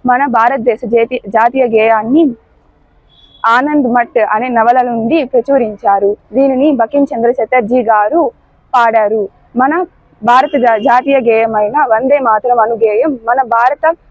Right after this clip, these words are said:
స్వాతంత్ర సమరయోధులకు ఎంతో ధైర్యాన్ని, ఉత్సాహాన్ని ఇచ్చింది. ఈ గేయంలో ఉన్న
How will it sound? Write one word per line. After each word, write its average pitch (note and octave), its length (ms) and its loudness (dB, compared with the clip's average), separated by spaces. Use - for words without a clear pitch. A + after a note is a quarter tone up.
స్వాతంత్ర C4 380 0
సమరయోధులకు A#3 800 0
ఎంతో B3 360 2
ధైర్యాన్ని, A#3 600 0
ఉత్సాహాన్ని B3 800 0
ఇచ్చింది. A3 560 -2
ఈ D4+ 220 0
గేయంలో C#4 760 0
ఉన్న A#3+ 180 -2